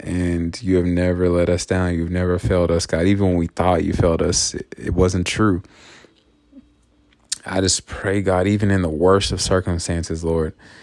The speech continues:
and I can, I can, I can't even fully empathize with some people's stories and the things they've been through.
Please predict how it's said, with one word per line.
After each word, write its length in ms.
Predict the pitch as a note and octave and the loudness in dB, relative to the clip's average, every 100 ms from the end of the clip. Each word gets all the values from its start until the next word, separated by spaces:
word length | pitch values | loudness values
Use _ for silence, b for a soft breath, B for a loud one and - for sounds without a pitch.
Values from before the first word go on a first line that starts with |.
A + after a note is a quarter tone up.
| B B B B _ | B B B B _
and 160 | - F#2+ | -8 -4
I 140 | F2 | -2
can, 340 | F#2+ G2 F#2 E2 - | -2 -2 0 -2 -6
I 120 | G2 | -6
can, 340 | G2+ - - - - | -6 -8 -18 -18 -14
I 100 | - | -10
can't 220 | G#2 G#2+ G2+ | -2 0 2
even 180 | G2 | 0
fully 380 | F2+ G2 F2+ E2+ | 0 2 4 2
empathize 580 | E2 F2+ - F2 E2+ E2+ | 2 0 2 2 2 0
with 320 | E2 E2 F2 | -2 0 -2
some 300 | - F#2+ F2+ | 0 -2 0
people's 400 | - F#2+ - F2 | 2 0 0 -2
stories 420 | - F2 F2 E2+ | 0 0 2 0
and 100 | F#2 | -2
the 80 | E2+ | -4
things 260 | E2+ F2+ F2 | -4 -4 -2
they've 180 | E2 D#2+ | -2 0
been 200 | F2 F2 | -2 -2
through. 300 | E2+ D#2 | -4 -4